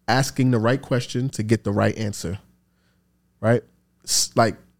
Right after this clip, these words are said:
questions are like keys to doors, right? And behind the doors are, like, all of this information and exposure to things.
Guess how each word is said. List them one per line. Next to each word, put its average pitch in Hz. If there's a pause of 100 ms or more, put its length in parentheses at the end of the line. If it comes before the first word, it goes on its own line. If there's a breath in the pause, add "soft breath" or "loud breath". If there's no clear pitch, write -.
(360)
questions 165
are 139
like 120
keys 170
to -
doors, 110
right? 117
And 110
behind 131
the 123
doors 127
are, 120
like, 101
all 127
of 120
this 120
information 113
and 98
exposure 117
to 104
things. 85